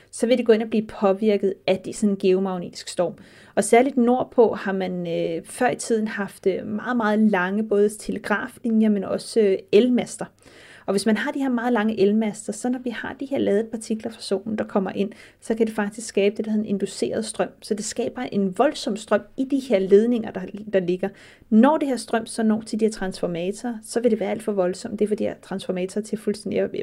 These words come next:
bryde i brand eller neds-, nedsmelte. Og det kan jo så skabe sådan nogle store blackouts, øh, rundt omkring. Og det så man blandt andet i Quebec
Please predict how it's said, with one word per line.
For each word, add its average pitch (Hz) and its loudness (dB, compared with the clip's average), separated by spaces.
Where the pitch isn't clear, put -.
bryde 180 4
i - -2
brand 180 -2
eller 185 -2
neds-, 196 2
nedsmelte. 208 0
Og 208 4
det 247 6
kan 269 4
jo 220 8
så 214 -4
skabe 196 2
sådan 196 -4
nogle 185 -4
store 196 0
blackouts, 185 -2
øh, 160 0
rundt 175 -2
omkring. 180 -8
Og 185 -10
det 202 -6
så 214 4
man 214 -2
blandt 196 0
andet 190 -4
i 190 -6
Quebec - -4